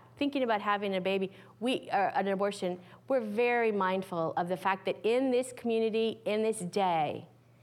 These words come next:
unplanned pregnancies, and especially if you have any complications in your situation, well, you should just have an abortion. And before you know it, you're on the table and it's done. So what a wonderful story. And I'm glad she's here at this church. And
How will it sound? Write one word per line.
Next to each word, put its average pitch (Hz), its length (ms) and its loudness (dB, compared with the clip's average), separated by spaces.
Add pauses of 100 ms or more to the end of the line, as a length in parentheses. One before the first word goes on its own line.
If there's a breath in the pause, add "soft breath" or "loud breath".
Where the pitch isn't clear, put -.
(360 loud breath)
unplanned 277 520 2
pregnancies, 262 600 0
and 180 120 -2
especially 247 520 -2
if 208 120 -2
you 185 80 2
have 156 160 0 (100)
any 233 420 2
complications 226 1040 -2
in 170 100 0
your 175 80 0
situation, 208 840 -2 (640 loud breath)
well, 170 100 0
you 175 140 2
should 214 180 -4
just 160 160 -6
have 160 200 -2
an 180 80 -2
abortion. 185 440 -4
And 170 140 -2
before 170 300 -2
you 196 140 0
know 208 200 0
it, 226 140 -4
you're 165 100 -2
on 170 160 0
the 202 80 -2
table 214 480 -2
and 170 100 -4
it's 160 180 -6
done. 151 440 -6 (640 loud breath)
So 190 720 0
what 220 240 0
a 220 60 2
wonderful 196 380 0
story. 175 500 -2
And 180 240 0
I'm 196 140 0
glad 190 260 0
she's - 220 -10
here 185 120 -2
at 175 100 -2
this 175 180 -8
church. - 520 -8 (100)
And 175 460 -2